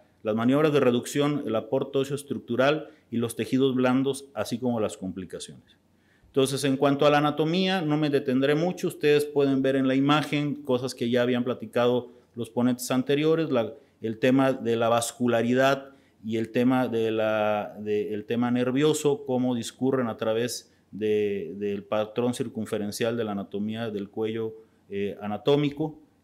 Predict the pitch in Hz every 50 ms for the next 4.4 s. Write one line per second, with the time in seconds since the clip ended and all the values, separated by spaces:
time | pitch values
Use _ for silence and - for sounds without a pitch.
0 | - 104 107 107 110 98 107 107 110 110 95 107 113 123 131 - 110 104 - 123
1 | 127 131 135 143 160 165 165 160 156 156 156 156 147 147 156 160 170 170 - -
2 | - _ - 131 139 151 147 151 - 180 190 208 202 - - 165 147 131 - -
3 | 127 131 135 127 143 139 151 160 180 165 165 - - 139 131 131 131 123 - 147
4 | 147 147 151 156 151 151 - -